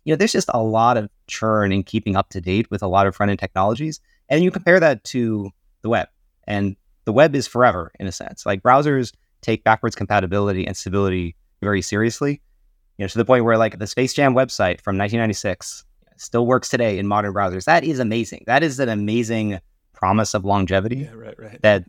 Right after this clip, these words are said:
Speaker 1: the browser gives you. And so I think more and more people will kind of notice that, wow, if I write my component in, you know, framework X, like, it might become out of date when that framework releases a new major version bump,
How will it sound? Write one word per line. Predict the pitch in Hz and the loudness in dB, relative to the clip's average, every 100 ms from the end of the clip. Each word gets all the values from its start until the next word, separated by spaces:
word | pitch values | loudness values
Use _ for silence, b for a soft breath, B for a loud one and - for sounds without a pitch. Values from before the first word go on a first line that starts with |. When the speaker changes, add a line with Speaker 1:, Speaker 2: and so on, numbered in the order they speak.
| - | -10
Speaker 1:
the | 101 | 0
browser | 104 104 104 | 4 4 2
gives | 95 101 | -4 -4
you. | 151 160 - _ _ _ _ _ - | -4 -6 -8 _ _ _ _ _ -2
And | 127 | 0
so | 127 127 120 - | 4 4 4 0
I | - | -2
think | 175 156 | -2 -2
more | 113 127 | 0 0
and | 139 | 2
more | 127 123 | 2 0
people | 131 123 120 | -2 -2 -2
will | 113 | -2
kind | 127 107 | -2 -2
of | |
notice | 98 113 117 92 - | 0 0 0 -2 -8
that, | - 107 98 - | -2 -2 -2 -4
wow, | 131 139 | 2 4
if | 110 | 4
I | 135 | 0
write | 127 135 147 143 - - - | 2 0 0 -4 -10 -18 -6
my | 117 | -6
component | 117 107 123 113 107 | -4 -4 -2 -2 -2
in, | 107 104 101 98 95 | -4 -2 -2 -4 -6
you | 110 | -8
know, | |
framework | 104 120 98 - | -2 0 -2 -2
X, | 117 - - - _ | -4 -4 -10 -18 _
like, | 104 101 _ _ _ - | -10 -10 _ _ _ -4
it | 143 | 0
might | 143 156 | 2 2
become | 147 131 | 2 -2
out | 113 110 | -2 -6
of | |
date | 95 101 92 | -4 -4 -4
when | 104 | -4
that | 101 107 | -2 -4
framework | - 101 104 98 | -2 -4 -4 -6
releases | 117 110 107 110 | -6 -4 -4 -6
a | 98 | -4
new | 98 | -2
major | 98 95 101 | -2 -4 0
version | 131 139 139 | 0 2 0
bump, | 120 123 117 | 0 0 -2